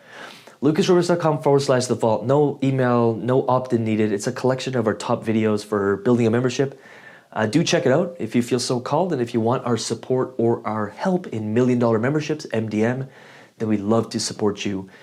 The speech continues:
We treat your business like it's our own, and I will leave a link for M D M below as well. It is by application only, and we're fairly selective,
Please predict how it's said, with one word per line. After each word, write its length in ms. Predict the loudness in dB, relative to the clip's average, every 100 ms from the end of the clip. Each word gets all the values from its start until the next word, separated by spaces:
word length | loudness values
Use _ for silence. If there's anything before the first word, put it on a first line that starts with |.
| -8
We 100 | -6
treat 300 | -2 0 0
your 80 | -2
business 300 | -2 -4 -2
like 180 | -2 -2
it's 160 | -4
our 140 | -2 -2
own, 180 | -2 -4
and 80 |
I 60 | -4
will 160 | -2 0
leave 160 | 0
a 40 | -2
link 220 | -4 -6
for 180 | -8 -8
M 160 | -6
D 140 | -4 -4
M 120 | -2
below 220 | -4 -2
as 120 | 0
well. 120 | 2
It 80 | 4
is 100 | 4
by 160 | 4 2
application 520 | 2 0 0 0 0
only, 220 | 0 0
and 100 | 0
we're 80 | -2
fairly 380 | 0 2 4 2
selective, 600 | 2 0 2 0 -2